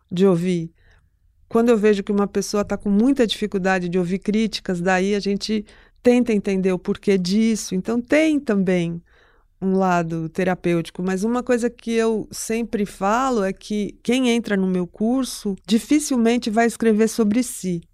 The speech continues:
né? Eu desaconselho muito que as pessoas escrevam sobre os seus problemas, sobre as suas dúvidas, sua que-, suas questões.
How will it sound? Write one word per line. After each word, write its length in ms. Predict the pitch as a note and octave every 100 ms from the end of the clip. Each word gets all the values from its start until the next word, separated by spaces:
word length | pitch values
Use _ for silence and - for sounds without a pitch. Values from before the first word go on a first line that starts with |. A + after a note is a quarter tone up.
| _ _ _ _ _ F3+
né? 180 | F#3
Eu 60 | F#3+
desaconselho 1160 | F3+ G3+ A#3 A#3 A#3+ - A#3+ A#3+ A3 G3 F#3 F#3+ _ _ -
muito 560 | G#3 B3 A3+ F#3+ -
que 120 | - F#3
as 100 | -
pessoas 540 | F#3+ F#3 F#3+ F3+ F3
escrevam 440 | F3+ - F#3+ F3+
sobre 300 | F#3 G3+ F3+
os 60 | F#3
seus 240 | - F#3
problemas, 1200 | - F#3+ E3+ E3+ G#3 G#3+ G3 F3 F3 E3 D#3+ - - - _ _ _
sobre 300 | - F#3+ F3+
as 80 | F#3
suas 280 | - F#3 E3
dúvidas, 840 | D3+ G3 A#3+ A3 E3+ E3+ E3+ E3 D#3+
sua 340 | - - F3+
que-, 220 | - -
suas 260 | - G3+ -
questões. 920 | G3 - - G3 A3 A3+ G#3 F#3